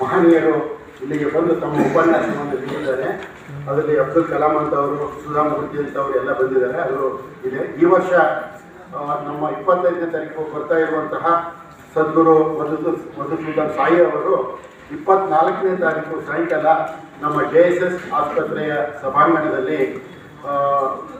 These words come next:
ಆತ್ಮನೋ ಮೋಕ್ಷತಾಂ ಜಗತ್ ಹಿತಾಯ ಚ ಎಂಬ ವಿಚಾರವಾಗಿ ಒಂದು ಉಪನ್ಯಾಸವನ್ನ ನೀಡಿದ್ದಾರೆ. ನಾವು ಎಲ್ಲರೂ,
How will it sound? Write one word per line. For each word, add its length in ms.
ಆತ್ಮನೋ 840
ಮೋಕ್ಷತಾಂ 760
ಜಗತ್ 320
ಹಿತಾಯ 380
ಚ 60
ಎಂಬ 580
ವಿಚಾರವಾಗಿ 880
ಒಂದು 140
ಉಪನ್ಯಾಸವನ್ನ 760
ನೀಡಿದ್ದಾರೆ. 920
ನಾವು 320
ಎಲ್ಲರೂ, 600